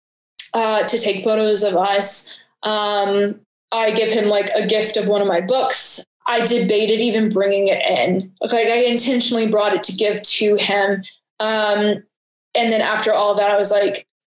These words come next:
"Oh my God, why am I doing this?" as I'm walking out to the car. But again, I betrayed myself and came back in anyway with it and gave it to him. I will say that's, like, my biggest regret with, like, giving that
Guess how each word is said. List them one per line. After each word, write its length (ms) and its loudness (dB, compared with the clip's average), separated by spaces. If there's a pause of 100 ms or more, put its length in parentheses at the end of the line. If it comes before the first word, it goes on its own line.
(100)
"Oh 100 -2
my 160 0
God, 220 0
why 140 0
am 80 0
I 80 0
doing 300 0
this?" 160 0
as 120 0
I'm 180 0
walking 400 0
out 160 -2
to 100 -10
the 160 -2
car. 360 0
But 260 -2
again, 580 0
I 140 -2
betrayed 500 0
myself 760 0
and 340 -2
came 220 -2
back 220 0
in 140 0
anyway 460 0
with 260 0
it 100 0
and 340 -4
gave 200 0
it 160 -2
to 160 -4
him. 260 -2 (440)
I 100 0
will 140 2
say 160 0
that's, 140 0
like, 140 0
my 120 0
biggest 400 0
regret 400 0
with, 200 -2
like, 380 -2 (160)
giving 360 -2
that 320 -2